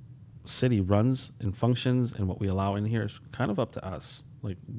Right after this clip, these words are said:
we elect the people who run policy. We, we, we elect the people who, you know, the executive office. We, we allow or don't allow certain things. And we're in a very, I mean, we're, we're all walking on eggshells because everyone's quick to jump on the race problem.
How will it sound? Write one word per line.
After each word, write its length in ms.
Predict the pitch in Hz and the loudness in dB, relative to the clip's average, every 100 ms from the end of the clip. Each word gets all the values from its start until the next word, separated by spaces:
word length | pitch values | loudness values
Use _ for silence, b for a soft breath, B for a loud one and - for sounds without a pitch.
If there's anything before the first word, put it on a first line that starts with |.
| 107 | -6
we 120 | 98 | 0
elect 260 | 117 117 120 | 2 2 -2
the 60 | 113 | -6
people 280 | 117 117 | -4 -4
who 120 | 110 113 | -2 0
run 200 | 113 107 | 0 2
policy. 460 | 101 95 - 98 | 0 0 -2 -6
We, 140 | 92 92 | -4 -4
we, 300 | 87 98 95 B B B B | -4 -4 -4 B B B B
we 100 | 101 | 0
elect 200 | 101 107 | 2 0
the 60 | - | -4
people 320 | - 110 110 | -2 0 0
who, 180 | 101 98 98 104 | -2 -4 -6 -6
you 100 | 110 | -2
know, 340 | 95 95 95 - | -2 -2 -6 -4
the 80 | 101 | -4
executive 420 | 95 104 107 98 | -4 -4 -2 -2
office. 520 | 92 92 101 95 - | -4 -4 -4 -6 -8
We, 240 | 104 98 - b b b b b b - - | -6 -6 -6 b b b b b b -6 4
we 140 | 123 | 8
allow 300 | 120 117 113 | 8 8 6
or 80 | 104 | 4
don't 180 | 104 104 | 4 4
allow 240 | 98 95 | 4 2
certain 260 | 92 98 95 | 0 -6 -6
things. 480 | 104 98 107 110 - - - - - - - - - - | -6 -6 -8 -10 -16 -20 -20 -20 -20 -20 -20 -20 -2 6
And 220 | 107 95 - | 6 6 -2
we're 260 | 113 110 113 | 4 8 8
in 60 | 104 | 8
a 40 | |
very, 680 | 95 90 104 104 107 104 101 - - 98 - | 4 4 6 6 4 2 -2 -6 -4 -4 0
I 40 | 101 | 4
mean, 140 | 98 | 4
we're, 140 | 98 98 | 4 0
we're 200 | 104 101 | 0 2
all 260 | 110 110 | 4 2
walking 260 | 107 104 107 | 2 2 2
on 100 | 98 | 0
eggshells 500 | 95 - 101 - - | -2 -2 -4 -6 -8
because 300 | - 98 87 | -4 -2 -2
everyone's 360 | 95 98 98 - | 0 2 2 0
quick 220 | - 92 | -4 -6
to 100 | 98 | -4
jump 220 | 95 92 | -4 -2
on 100 | 92 | -4
the 80 | 92 | -2
race 220 | 92 92 | -4 -4
problem. 360 | - - 139 | -8 -8 -10